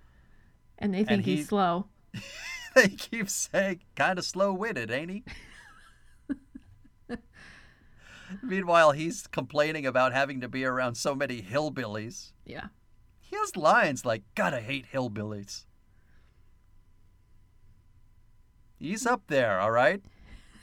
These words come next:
Speaker 2: New York? <laughs> You're not fucking joining Mensa anytime soon.
Speaker 1: No.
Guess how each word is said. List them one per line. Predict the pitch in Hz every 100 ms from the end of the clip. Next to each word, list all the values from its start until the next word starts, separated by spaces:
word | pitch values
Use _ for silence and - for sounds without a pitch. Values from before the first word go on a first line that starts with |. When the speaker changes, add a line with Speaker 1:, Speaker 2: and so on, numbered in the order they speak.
| - - -
Speaker 2:
New | 139
York? | 156 165 190 - - - - - _ -
<laughs> | 285 - - 302 - _ - - 160 - - _ _ - - - - - - - - -
You're | 147
not | 196 202
fucking | 233 202 196
joining | 208 202 190 175
Mensa | 185 196 143 117
anytime | 139 156 - 165 147
soon. | - 170 143 104 - -
Speaker 1:
No. | 180 160 202